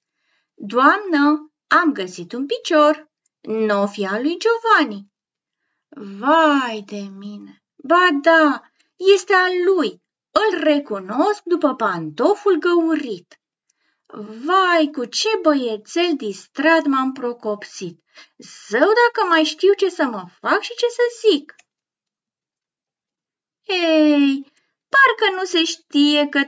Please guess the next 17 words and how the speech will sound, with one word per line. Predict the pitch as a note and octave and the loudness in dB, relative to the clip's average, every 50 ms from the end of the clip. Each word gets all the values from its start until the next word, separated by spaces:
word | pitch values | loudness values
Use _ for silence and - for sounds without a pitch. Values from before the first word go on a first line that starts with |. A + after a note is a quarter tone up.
| - _ | -4 _
toți | C4+ C4 C4 C4+ C4+ - | -2 -2 -2 -2 -4 -4
copiii | - B3+ A#3+ A#3+ - - B3+ B3 B3 B3+ C4 | -6 -6 -6 -6 -10 -10 -8 -8 -8 -10 -12
sunt | - - B3 A#3+ A#3 | -12 -12 -10 -10 -6
la | A#3 A3+ A3 A3 | -2 -2 -2 -2
fel." | A3 A3 - - - A3 A3+ A#3 A3+ A3+ A3 A3 _ _ _ _ _ _ _ _ _ _ _ _ _ _ _ _ _ _ _ _ _ _ _ | -2 -6 -14 -12 -8 -8 -6 -6 -6 -8 -8 -10 _ _ _ _ _ _ _ _ _ _ _ _ _ _ _ _ _ _ _ _ _ _ _
Apoi | - G#3+ A3 G3+ - D4 F4+ A4 G#4 - | -12 -10 -10 -10 -6 -2 0 0 0 0
vine | F4+ E4+ D#4 | 0 0 0
o | C4+ A3 | 0 0
bătrânică, | G3+ G#3 G3+ G3+ G3 - - F3+ G#3+ C#4+ F#4 F#4 E4 - - F#3 F3 F3 - _ _ _ _ _ _ _ _ | -2 -4 -6 -6 -10 -12 -10 -4 -4 -4 -4 -4 -8 -14 -14 -14 -14 -14 -16 _ _ _ _ _ _ _ _
pe | - F#4+ F#4 | 0 0 2
urmă | F4+ E4+ F4 F4+ F4+ F4 E4+ D#4+ | 2 2 2 2 0 0 0 2
ucenicul | D#4 D4+ D4+ D4 - D4+ C4 B3+ C4 C#4 C#4+ - B3+ A#3+ G#3 | 2 2 2 0 -2 -4 -4 -4 -2 -4 -2 -2 -4 -6 -6
brutarului, | F#3+ F#3 F3+ E3 D3+ - - B3 C#4+ D#4+ E4 D#4+ D4+ C4+ A3 F#3+ F3 F3 E3+ - _ | -8 -10 -12 -14 -16 -8 -2 2 2 4 4 4 2 0 -4 -6 -8 -10 -12 -12 _
un | C4+ D4 D#4 C#4+ B3+ A#3 | 4 6 6 6 4 2
vadman | G3+ - G3 A#3 C#4+ F#4 G4+ G4 F#4+ F4+ F4+ F4+ F4+ F4+ - - _ _ | -6 -8 -2 2 2 2 2 0 -2 -4 -6 -6 -6 -8 -16 -20 _ _
și | - - - F#4 F4 - | -6 -2 0 0 0 0
chiar | - A4 C5 | -2 -2 -2